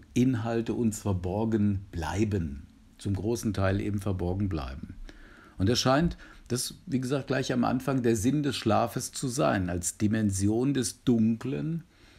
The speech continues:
des buchstäblich in der Nacht stattfindenden, regenerativen, aber auch nicht nur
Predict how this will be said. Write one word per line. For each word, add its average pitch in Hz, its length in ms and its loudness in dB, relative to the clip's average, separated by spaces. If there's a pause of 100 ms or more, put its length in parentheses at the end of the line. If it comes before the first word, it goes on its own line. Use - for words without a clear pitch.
(140)
des 98 160 -2
buchstäblich 117 680 2
in 110 120 2
der 107 120 2
Nacht - 440 -2 (260)
stattfindenden, 123 1400 0
regenerativen, 110 1400 0
aber 113 260 0
auch 101 160 -6
nicht - 280 -2
nur 101 260 4